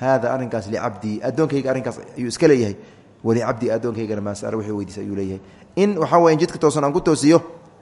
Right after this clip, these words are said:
oon ku hanuuniyo, kuwii la hanuuni jidkoodii, loo nicmay jidkoodii, oonan yahuuddii loo carooday, oo ayagoo cilmi leh aanan camal falin, iyo nasaaradii muxuu ahaa baadiyoobay, oo ayagoo cilmi aan lahayn camal falay. Ya,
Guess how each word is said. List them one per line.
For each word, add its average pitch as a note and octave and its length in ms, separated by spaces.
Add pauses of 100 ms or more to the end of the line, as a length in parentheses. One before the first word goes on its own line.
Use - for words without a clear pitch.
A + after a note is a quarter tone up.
(120)
oon D3+ 140
ku G3+ 120
hanuuniyo, E3 480 (600)
kuwii F#3 440
la D3+ 100
hanuuni D#3 260
jidkoodii, E3 500 (220)
loo F3 160
nicmay D#3+ 320
jidkoodii, E3+ 500 (300)
oonan E3 260
yahuuddii D#3+ 400
loo E3+ 140
carooday, C#3+ 440 (200)
oo C#3 100
ayagoo E3 240
cilmi E3 240
leh D#3 100
aanan D#3+ 200
camal D3 240
falin, B2 280 (320)
iyo D#3+ 140
nasaaradii F3 560
muxuu D3 200
ahaa D3 400
baadiyoobay, C#3+ 640
oo B2 60
ayagoo E3+ 340
cilmi F3 220
aan E3 120
lahayn D#3 180
camal C3+ 260
falay. C#3 240 (880)
Ya, C#3 280